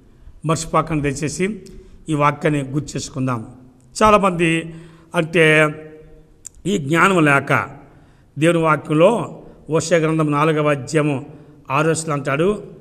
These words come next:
"నా జనులు జ్ఞానము లేకయే నశించుచున్నారు" అని అన్నాడు. "నా జనులు జ్ఞానము లేకయే నశించిపోతున్నారు."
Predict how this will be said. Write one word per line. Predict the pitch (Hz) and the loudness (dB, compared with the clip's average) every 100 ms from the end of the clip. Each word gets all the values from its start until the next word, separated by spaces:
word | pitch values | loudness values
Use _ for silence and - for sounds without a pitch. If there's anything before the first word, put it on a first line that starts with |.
| - - - - | -20 -20 -20 -10
"నా | 139 139 151 165 175 185 190 190 | -2 0 2 4 4 6 6 6
జనులు | 185 135 147 139 131 156 214 - - - - - - - | 4 2 -2 0 0 0 -2 -6 -16 -20 -20 -20 -20 -16
జ్ఞానము | 143 143 139 156 175 185 202 190 | -6 -2 0 2 4 4 4 2
లేకయే | 175 156 156 151 147 170 226 - - - - _ _ - | 2 0 -2 -2 0 0 -2 -6 -16 -20 -20 _ _ -6
నశించుచున్నారు" | 143 139 175 165 175 156 143 135 127 120 113 117 | -6 -4 -6 -6 -8 -6 -6 -4 -4 -6 -6 -4
అని | 151 | -2
అన్నాడు. | 160 139 131 107 - - - - - - _ _ _ _ | 0 0 -2 -4 -10 -20 -20 -20 -20 -20 _ _ _ _
"నా | 139 143 165 202 214 208 | -2 4 6 8 10 8
జనులు | 147 151 143 151 196 226 - - - - - - | 4 0 0 0 0 -2 -10 -18 -20 -20 -20 -14
జ్ఞానము | 127 131 139 160 185 214 208 | -6 -2 0 4 6 6 4
లేకయే | 180 165 160 147 156 208 - - - - - - | 2 2 0 0 2 2 -2 -14 -20 -20 -20 -6
నశించిపోతున్నారు." | 160 165 185 - 156 147 135 139 113 | -4 -4 -6 -8 -6 -6 -4 -4 -6